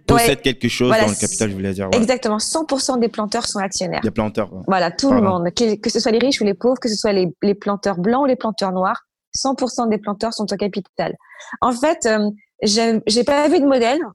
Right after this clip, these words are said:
Speaker 2: en particulier. Euh, c'est vraiment quelque chose que je ressentais en moi. En fait, euh, deux mille, la grève qu'on a vécue en deux mille neuf,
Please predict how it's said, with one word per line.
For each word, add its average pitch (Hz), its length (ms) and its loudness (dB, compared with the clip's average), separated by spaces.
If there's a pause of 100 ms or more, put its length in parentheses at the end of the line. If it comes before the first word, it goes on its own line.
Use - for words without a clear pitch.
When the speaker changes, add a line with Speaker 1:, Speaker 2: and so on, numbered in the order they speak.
(220)
Speaker 2:
en 190 100 -4
particulier. 208 1200 -2 (140)
Euh, 175 400 2
c'est 220 180 -4
vraiment 254 220 2
quelque 247 280 -2
chose - 260 -2
que 214 100 -2
je 202 100 -2
ressentais 214 400 -2
en 214 120 0
moi. 202 200 -2 (380)
En 254 100 2
fait, - 260 0
euh, 226 140 4 (320)
deux 254 140 4
mille, 277 260 4
la 240 140 4
grève 311 240 0
qu'on 254 120 0
a 226 100 2
vécue 240 260 0
en 240 80 0
deux 208 140 2
mille 208 160 2
neuf, 277 280 -2